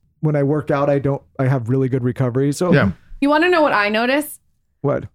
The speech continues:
Speaker 3: That
Speaker 2: We do.
Speaker 3: your nails are out of
Speaker 1: Yeah,
Speaker 3: control.
Speaker 1: like a
Speaker 3: Okay,
Speaker 1: Wolverine
Speaker 3: I
Speaker 1: over
Speaker 3: have
Speaker 1: here now.
Speaker 3: known
Speaker 1: <laughs>
Speaker 3: Michael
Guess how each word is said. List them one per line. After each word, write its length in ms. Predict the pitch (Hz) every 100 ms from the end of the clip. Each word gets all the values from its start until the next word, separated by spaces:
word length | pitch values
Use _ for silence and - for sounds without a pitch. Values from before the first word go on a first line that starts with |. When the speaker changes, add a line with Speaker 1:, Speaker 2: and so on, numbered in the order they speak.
| -
Speaker 3:
That 140 | 220
Speaker 2:
We 60 | 107
do. 100 | 233
Speaker 3:
your 140 | 254
nails 600 | 254 233 208 202 233 247
are 280 | - 214 - 208
out 260 | 208 220 -
of 100 | 220
Speaker 1:
Yeah, 80 | 190
Speaker 3:
control. 360 | 240 233 220
Speaker 1:
like 120 | 165 160
a 20 |
Speaker 3:
Okay, 200 | 139 -
Speaker 1:
Wolverine 240 | - 165
Speaker 3:
I 120 | 254 277
Speaker 1:
over 120 | 339
Speaker 3:
have 100 | 320
Speaker 1:
here 100 | 320
now. 220 | 277 262
Speaker 3:
known 100 | 269
Speaker 1:
<laughs> 0 |
Speaker 3:
Michael 480 | 247 247 277 294